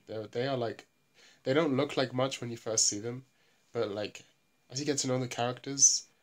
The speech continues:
and, like, how their personalities work, how the way they interact, like,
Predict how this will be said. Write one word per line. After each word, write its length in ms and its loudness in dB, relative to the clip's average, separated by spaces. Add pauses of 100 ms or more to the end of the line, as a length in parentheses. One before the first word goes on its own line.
(240)
and, 100 -14
like, 200 -10
how 160 -2
their 140 -2
personalities 840 -4
work, 300 -6
how 100 -4
the 100 -10
way 160 -8
they 160 -8
interact, 380 -10 (300)
like, 160 -20